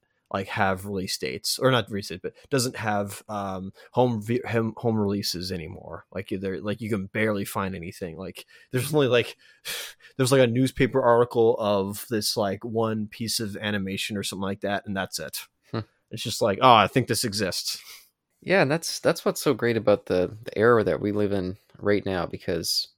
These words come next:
Speaker 2: when I was first getting into anime, all this missing stuff, I mean, it was, it was just gone. I mean, unless you want to buy, uh, some old V H S tapes off eBay, there was no way to see this stuff.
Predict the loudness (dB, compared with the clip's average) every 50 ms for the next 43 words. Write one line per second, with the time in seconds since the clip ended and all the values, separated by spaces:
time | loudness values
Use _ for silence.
0 | _ _ _ _ _ _ 0 4 6 6 6 6 4 4 2 2 2 2 0 0
1 | 0 0 0 -2 -2 -2 -2 -4 -4 -2 -2 -2 -2 -2 -4 -6 _ _ _ _
2 | _ _ 6 8 10 10 10 8 4 2 -2 -2 -2 -2 -2 -2 -2 -2 2 4
3 | 4 4 2 0 -8 -16 -20 -20 _ -20 _ _ _ _ _ -8 -4 -2 -2 0
4 | 0 2 2 2 2 2 0 -2 -6 -4 0 0 2 2 0 0 -2 -4 -2 -4
5 | -2 -2 -2 -2 -4 -6 -8 -8 -6 -4 -4 -2 -2 -2 -2 -4 -4 -4 -4 -4
6 | -6 -4 -2 -2 -2 -2 -4 -10 -16 _ _ _ -16 -10 -6 -2 -2 0 0 0
7 | 0 0 0 -2 -4 -6 -12 _ _ _ _ -12 -12 -4 0 2 2 2 2 0
8 | 0 0 2 2 0 0 0 -2 -2 -2 -2 -2 -2 -4 -4 -4 -6 -6 -6 -2
9 | 0 0 0 0 -2 -6 _ _ _ _ _ _ _ _ _ _ _ _ _ 0
10 | 0 0 2 2 4 6 6 6 6 4 2 -2 -2 -4 -4 -4 -4 -4 -4 -6
11 | -4 -2 -2 -2 -2 -6 -12 -20 -20